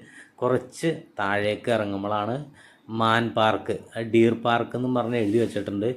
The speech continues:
ഇത് കണ്ടമാനം മരങ്ങളൊക്കെ ഉണ്ട് ട്ടാ. നൂറുകണക്കിന് വർഷം പ്രായമുള്ള മരങ്ങളുണ്ട്. അതുപോലെ തന്നെ ഒരുപാട്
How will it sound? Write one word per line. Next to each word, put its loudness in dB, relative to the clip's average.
ഇത് 0
കണ്ടമാനം -2
മരങ്ങളൊക്കെ 0
ഉണ്ട് -6
ട്ടാ. -2
നൂറുകണക്കിന് 4
വർഷം 0
പ്രായമുള്ള 4
മരങ്ങളുണ്ട്. 0
അതുപോലെ 0
തന്നെ -2
ഒരുപാട് 4